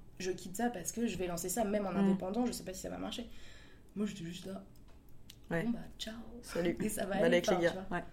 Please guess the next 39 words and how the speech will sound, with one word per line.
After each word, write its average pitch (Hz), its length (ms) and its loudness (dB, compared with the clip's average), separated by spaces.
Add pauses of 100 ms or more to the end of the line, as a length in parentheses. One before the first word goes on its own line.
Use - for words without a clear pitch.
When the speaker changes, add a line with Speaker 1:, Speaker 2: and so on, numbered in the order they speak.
(220)
Speaker 1:
Et 196 120 6
un 180 80 6
mois 175 140 2
après, 170 180 0
j'ai 226 80 2
sorti 180 240 -6
Chercore. 180 360 -8 (220)
Speaker 2:
Génial. 160 300 -2 (760)
Et, 196 180 6
euh, 180 220 2 (400)
outre, 254 320 4
euh, 180 180 8 (140)
l'histoire 185 380 2
de 190 60 6
la 175 120 4
Patagonie, 180 480 2 (280)
Speaker 1:
Oui. 214 140 -4
Speaker 2:
est-ce 196 160 2
que 262 100 8
c'est 240 140 8
la 190 100 10
première 220 380 8
fois 285 200 6
que 285 80 -4
t'as 202 100 6
eu 190 120 8
une 180 100 4
inti-, 190 360 -4
une 190 120 2
intuition, 190 480 -2
enfin, 190 160 -2
ce 185 40 -10
que 202 60 -6
tu 196 160 -8
dis, 202 220 4
euh, 165 100 6
que 165 160 -4
tu, 170 220 -6
euh, 156 100 2